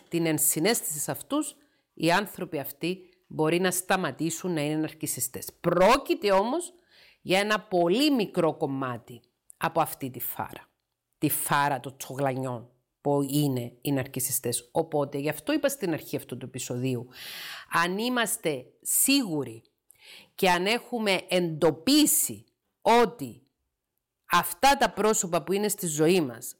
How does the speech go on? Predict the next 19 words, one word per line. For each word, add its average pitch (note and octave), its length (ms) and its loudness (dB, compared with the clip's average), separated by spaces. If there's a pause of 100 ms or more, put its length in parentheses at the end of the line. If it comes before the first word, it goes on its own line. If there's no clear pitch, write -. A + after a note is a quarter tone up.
(120)
είτε G3+ 260 0
πρόκειται G3+ 520 0
για F#3+ 200 2
γονείς, F#3+ 760 0
είτε E3 260 -4
πρόκειται F3+ 420 -2
για F#3 180 2
φίλους, F3+ 580 -2
είτε D3+ 140 -6
πρόκειται F3+ 380 -2
για F#3 140 0
συνεργάτες, F#3+ 840 2
είτε E3+ 160 -6
πρόκειται F#3+ 440 -4
για F#3 300 2 (540)
ερωτικούς F3+ 600 0
συντρόφους, F#3+ 720 0 (240)
είναι C4+ 280 2
ναρκισσιστές D#3+ 1000 -4